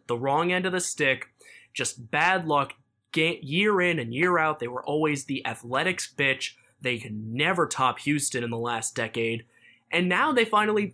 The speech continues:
like I said in, uh, Around the Horn, they're playing meaningful September baseball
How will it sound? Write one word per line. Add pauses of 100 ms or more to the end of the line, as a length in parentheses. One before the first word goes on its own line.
(100)
like
I
said
in, (140)
uh,
Around
the
Horn,
they're
playing
meaningful
September
baseball